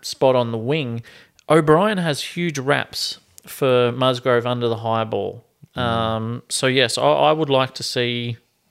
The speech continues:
Speaker 1: um, Braden Musgrove take Edric Lee's spot.
Speaker 2: Yeah. No, well, I can see it. He's, in fact, he's got another start again, um, this week. So, yeah.
Speaker 1: Yeah.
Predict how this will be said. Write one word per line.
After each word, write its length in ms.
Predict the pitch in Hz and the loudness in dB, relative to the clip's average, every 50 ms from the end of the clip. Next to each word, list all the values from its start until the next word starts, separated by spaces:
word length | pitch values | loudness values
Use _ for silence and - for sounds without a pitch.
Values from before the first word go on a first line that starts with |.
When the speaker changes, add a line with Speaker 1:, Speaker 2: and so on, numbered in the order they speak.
| _ _ _ _ _ _ _ - - - _ _ - | _ _ _ _ _ _ _ -20 -20 -20 _ _ -4
Speaker 1:
um, 680 | 120 113 110 107 107 107 107 107 107 104 104 110 117 _ _ _ - - _ _ _ _ | -4 -2 -2 -2 -2 -4 -4 -6 -6 -8 -8 -8 -10 _ _ _ -20 -20 _ _ _ _
Braden 280 | - 135 151 160 147 139 | -2 0 0 0 0 -2
Musgrove 680 | 131 127 123 120 127 - 123 120 120 117 113 113 - _ | -2 -4 -4 -4 -2 0 2 2 2 2 0 -2 -6 _
take 240 | - - 127 120 117 | -12 -8 -8 -8 -6
Edric 440 | 120 110 120 117 104 107 107 - - | -8 -10 -10 -10 -12 -12 -12 -12 -12
Lee's 180 | 117 104 101 - | -12 -12 -12 -14
spot. 300 | - - 101 92 - _ _ _ _ _ _ _ _ _ _ _ _ _ | -14 -12 -12 -12 -12 _ _ _ _ _ _ _ _ _ _ _ _ _
Speaker 2:
Yeah. 240 | - 143 151 151 135 - _ _ - - - - - - _ - | -14 -12 -10 -10 -10 -10 _ _ -20 -20 -20 -20 -20 -20 _ -4
No, 140 | 170 185 170 | -2 0 2
well, 140 | 147 147 165 | 2 2 2
I 80 | 165 | 0
can 140 | - 120 113 | 0 -2 -4
see 180 | - - 110 113 | -2 0 0 0
it. 140 | 135 143 | 0 0
He's, 220 | 120 117 110 - - | -2 -4 -4 -6 -10
in 100 | 104 107 | -12 -10
fact, 240 | - 131 117 - - | -8 -8 -8 -8 -10
he's 140 | - - | -10 -8
got 120 | - 117 104 | -6 -6 -4
another 240 | 101 107 104 95 90 | -4 -6 -6 -6 -8
start 300 | - - 107 101 101 95 | -6 -4 -4 -4 -4 -4
again, 300 | 101 107 104 104 104 104 | -4 -4 -4 -4 -6 -6
um, 480 | 104 - 107 101 95 95 95 90 98 101 - - | -4 -4 -2 -2 -2 -4 -4 -6 -8 -10 -12 -10
this 220 | - 101 98 - | -8 -8 -8 -6
week. 320 | 92 95 120 117 117 120 - | -4 -4 -4 -4 -4 -6 -10
So, 420 | - - 110 101 98 98 98 101 104 - _ _ _ _ _ _ _ _ - - _ _ _ _ _ _ _ - | -8 -4 -4 -2 -2 -2 -4 -4 -6 -8 _ _ _ _ _ _ _ _ -20 -20 _ _ _ _ _ _ _ -10
yeah. 280 | - 120 135 139 - | -8 -6 -4 -4 -6
Speaker 1:
Yeah. 220 | 143 143 143 147 | -6 -8 -10 -12